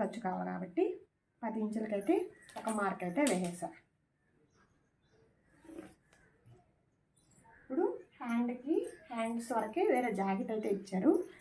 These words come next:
ఇప్పుడు హ్యాండ్ లూజ్ అయితే ఇలా తీసుకుంటున్నాను. ఇది హ్యాండ్ లూజ్. మనం డైరెక్ట్గా కూడా ఇలా హ్యాండ్ పెట్టయితే నేను కట్ చేసేస్తాను, కానీ మీకు అర్థం అవ్వాలనే ఉద్దేశంతో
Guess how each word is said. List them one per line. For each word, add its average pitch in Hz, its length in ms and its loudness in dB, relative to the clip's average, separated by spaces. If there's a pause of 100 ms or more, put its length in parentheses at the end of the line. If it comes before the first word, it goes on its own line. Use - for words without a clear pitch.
(300)
ఇప్పుడు 269 200 0 (100)
హ్యాండ్ 226 240 0 (120)
లూజ్ 220 240 0
అయితే 214 180 4 (540)
ఇలా 208 200 2
తీసుకుంటున్నాను. 185 680 4 (1300)
ఇది 262 140 4 (140)
హ్యాండ్ 196 260 0 (100)
లూజ్. 175 240 2 (1400)
మనం 247 160 4 (140)
డైరెక్ట్గా 214 440 2 (100)
కూడా 294 180 8 (440)
ఇలా 247 220 0
హ్యాండ్ 233 220 6 (100)
పెట్టయితే 233 380 4
నేను - 180 8
కట్ - 200 0
చేసేస్తాను, 240 560 4 (680)
కానీ 277 220 8 (200)
మీకు 240 220 4
అర్థం 226 260 2
అవ్వాలనే 233 440 6
ఉద్దేశంతో 220 520 2